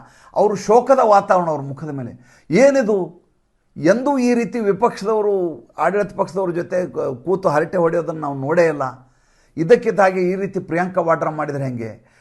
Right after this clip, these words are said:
ನಮ್ಮ ನಾಯಕರ ಅಂತ ರಾಹುಲ್ ಗಾಂಧಿ ಎಂದೂ ಕೂಡ ಈ ರೀತಿ ಮಾಡಲಿಲ್ಲ. ಯಾವಾಗಲೂ ಅವರು ಫೈರ್ ಬ್ರ್ಯಾಂಡ್ ಥರ ಬಂದು ಕಿರ್ಚಾಡ್ತಾ ಇದ್ರು.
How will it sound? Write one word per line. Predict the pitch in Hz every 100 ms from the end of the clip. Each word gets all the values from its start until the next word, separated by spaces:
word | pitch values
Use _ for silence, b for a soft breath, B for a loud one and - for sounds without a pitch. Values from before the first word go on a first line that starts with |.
| b
ನಮ್ಮ | 156 160
ನಾಯಕರ | 180 214 196
ಅಂತ | 196 190
ರಾಹುಲ್ | 185 156 180 202
ಗಾಂಧಿ | 185 180 175
ಎಂದೂ | 156 196 233
ಕೂಡ | - 208
ಈ | 185 175
ರೀತಿ | 175 175
ಮಾಡಲಿಲ್ಲ. | 156 151 147
ಯಾವಾಗಲೂ | 135 127 143 170 170 220 240 233
ಅವರು | 196 185 156 - b b b -
ಫೈರ್ | 170 214
ಬ್ರ್ಯಾಂಡ್ | 196 185 180 175
ಥರ | 180 170
ಬಂದು | 156 151
ಕಿರ್ಚಾಡ್ತಾ | - 139 135 175 170 -
ಇದ್ರು. | 143 117 120